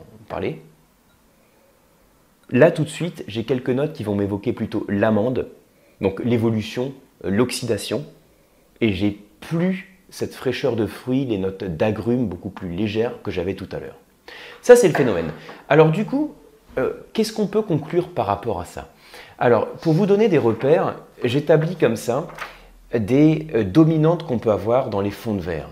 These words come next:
On pourra en mettre d'autres, hein, il y en a d'autres aussi dont je parle parfois, mais là c'est vraiment les principaux. Sur une petite vidéo comme ça, on va vraiment se centrer sur les principaux.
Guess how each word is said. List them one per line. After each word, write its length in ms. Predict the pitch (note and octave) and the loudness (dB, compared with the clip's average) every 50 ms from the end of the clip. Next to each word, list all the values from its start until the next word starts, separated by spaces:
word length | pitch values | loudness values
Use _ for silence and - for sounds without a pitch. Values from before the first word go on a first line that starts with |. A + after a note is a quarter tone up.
| - - _ - - - - - _ | -18 -20 _ -20 -20 -20 -20 -8 _
On 80 | - C3 | -2 0
pourra 220 | B2+ - D#3+ E3 | 2 2 4 4
en 80 | F3 F3 | 4 4
mettre 200 | D3+ B2+ A2+ G#2+ | 4 4 2 2
d'autres, 280 | B2 D3 E3+ E3 - B2 | 2 0 0 0 -2 -4
hein, 60 | A2 | -4
il 40 | G2+ | -4
y 20 | |
en 60 | F#2 | -4
a 40 | F2+ | -4
d'autres 260 | F#2 A#2+ C3 B2+ - | -4 -4 -4 -4 -6
aussi 220 | G#2+ F#2+ - B2 A2 | -8 -8 -8 -8 -8
dont 140 | F#2+ F2 E2+ | -8 -10 -12
je 80 | - - - | -16 -12 -8
parle 160 | - G#2 G2 | -6 -6 -4
parfois, 380 | F#2+ G2+ F#2+ - - C3 C3+ C3+ | -4 -6 -8 -6 -4 -4 -2 -2
mais 100 | B2+ G#2+ | -2 -2
là 100 | G#2 A#2 | -2 -4
c'est 140 | - - A2+ | -4 -4 -4
vraiment 240 | F#2 G#2 G#2 A#2 | -2 0 0 0
les 100 | A2+ G2+ | 0 -2
principaux. 600 | - - - A2 G#2+ - A2+ G2 F#2 A2+ A#2 B2+ | -4 -6 -8 -10 -8 -6 -8 -8 -4 -4 -4 -4
Sur 140 | C3 - E2+ | -6 -8 -12
une 80 | D#2+ D#2+ | -14 -14
petite 220 | D#2 - D3 C#3+ | -12 -8 -8 -6
vidéo 280 | B2+ C3 C3 B2+ C3 B2+ | -6 -4 -2 -2 -2 -2
comme 180 | B2+ B2+ A2+ | -2 -2 -4
ça, 280 | A2 - C3 C3 C3 B2+ C3 - | -2 -2 -2 -2 -2 -4 -8 -10
on 80 | G2 F#2 | -8 -6
va 80 | F2+ | -4
vraiment 220 | F2 G2+ G#2 A2 A2 | -4 -2 -4 -4 -6
se 80 | - | -6
centrer 240 | - F#2+ F2+ - A2 | -10 -12 -10 -10 -10
sur 140 | G#2 - F#2 | -8 -6 -8
les 80 | F2+ | -8
principaux. 480 | F2 - - F2+ D#2+ - D#2+ D#2 D#2+ D2 | -8 -8 -10 -12 -12 -12 -14 -12 -12 -14